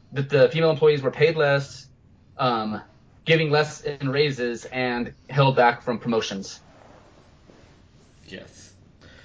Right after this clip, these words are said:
Speaker 1: And it's
Speaker 2: And
Speaker 1: like,
Speaker 2: then
Speaker 1: well,
Speaker 2: the
Speaker 1: if they wanted the team paid more, then they should have had a penis.
Speaker 2: <laughs> Uh, and then, um, <laughs>
Speaker 1: They had a,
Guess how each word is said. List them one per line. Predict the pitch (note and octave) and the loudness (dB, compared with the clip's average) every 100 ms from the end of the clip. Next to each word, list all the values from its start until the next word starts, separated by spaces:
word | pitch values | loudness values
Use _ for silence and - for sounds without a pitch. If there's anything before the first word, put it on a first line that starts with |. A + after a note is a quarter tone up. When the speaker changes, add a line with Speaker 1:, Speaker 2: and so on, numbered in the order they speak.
| - | -4
Speaker 1:
And | C#3 C#3 | 2 6
it's | |
Speaker 2:
And | C#3+ | 6
Speaker 1:
like, | A2+ | 6
Speaker 2:
then | D3 | 4
Speaker 1:
well, | |
Speaker 2:
the | C3 | 4
Speaker 1:
if | |
they | D#3+ | 2
wanted | F3 - | 0 -2
the | D3+ | -12
team | - F3+ C#3 C3+ | -6 -2 -2 4
paid | D3 E3+ | 4 6
more, | C3+ A#2 | 4 2
then | A#2+ | 0
they | |
should | A2+ C3 | -2 -2
have | B2+ | 0
had | C3+ | 2
a | B2+ | 0
penis. | C#3 A3 A2 - - | 0 -2 -2 -6 -12
Speaker 2:
<laughs> | B2 - - - - - - - - - - - - - - - - - - - - - - - - - - - - - - - - - - - - - | -12 -12 -16 -20 -20 -20 -20 -20 -16 -12 -12 -14 -18 -20 -20 -20 -20 -20 -20 -20 -20 -20 -20 -20 -20 -20 -20 -20 -20 -20 -20 -20 -20 -20 -20 -20 -20 -14
Uh, | F#3+ D#3 D3+ C#3 C3 B2+ A#2 A2 - - - | -4 0 0 0 -2 -2 -2 -4 -8 -10 -4
and | B2 | -2
then, | A#2 A#2+ A#2 | 2 2 2
um, | A2+ G#2+ G2+ F#2+ F#2 - - - | 2 2 0 -2 -4 -10 -18 -4
<laughs> | D3+ - - - - - F4+ - - - - | -4 -4 -12 -20 -20 2 2 2 -6 -6 -4
Speaker 1:
They | D3+ | 2
had | E3+ | 4
a, | E3 | 2